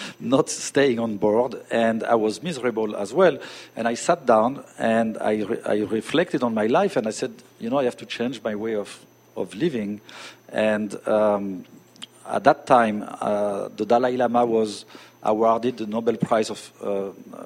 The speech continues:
for Peace. Um, his speech of ac-, acceptance became a great inspiration, and I was attracted to Buddhism. And, and then, uh, that became my spir-, my spirituality, my guidance.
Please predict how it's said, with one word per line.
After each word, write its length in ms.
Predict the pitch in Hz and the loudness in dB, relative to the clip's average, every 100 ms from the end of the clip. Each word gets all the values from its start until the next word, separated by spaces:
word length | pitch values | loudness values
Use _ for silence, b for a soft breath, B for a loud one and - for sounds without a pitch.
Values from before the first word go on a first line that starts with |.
| - - | -18 -14
for 180 | - 107 | -8 -6
Peace. 440 | 113 160 - - B B B B B - | -6 -8 -8 -16 B B B B B -6
Um, 540 | 110 107 107 98 - - _ _ _ | 0 2 2 0 -10 -20 _ _ _
his 200 | 117 104 | -6 -4
speech 380 | - - 139 135 | -6 -6 -4 0
of 80 | 135 | 0
ac-, 300 | 117 - - | 0 -4 -8
acceptance 600 | - - 110 - 131 131 | -6 -2 -2 0 -2 -2
became 400 | 110 113 120 110 | -8 -4 -4 -2
a 40 | 104 | -6
great 340 | - 117 - | -2 -4 -2
inspiration, 720 | 113 - 113 107 - 135 156 | -6 -2 0 0 -2 -2 -4
and 240 | - 104 107 | -4 -4 -2
I 40 | |
was 180 | 107 107 | 0 0
attracted 600 | - - 123 - - - | 0 4 4 4 -10 -6
to 80 | 120 | -6
Buddhism. 600 | 107 113 127 151 135 127 _ B B B B _ | -4 -4 -4 -6 -8 -18 _ B B B B _
And, 420 | - 117 113 110 - | 0 2 2 0 -2
and 320 | 113 110 107 | -2 0 4
then, 440 | 117 117 113 104 - | 6 6 2 -4 -4
uh, 220 | - 107 | 0 0
that 220 | 101 113 | 2 -2
became 300 | 117 - 117 | -2 -2 -2
my 100 | 107 | 0
spir-, 320 | 104 - 104 - | -4 -6 -12 -6
my 140 | 113 104 | -2 -2
spirituality, 800 | - 107 104 - 110 117 117 147 | -2 -4 -2 0 0 0 -6 -4
my 140 | 117 | -4
guidance. 640 | 98 107 110 143 160 - | -4 -2 -2 -2 -4 -14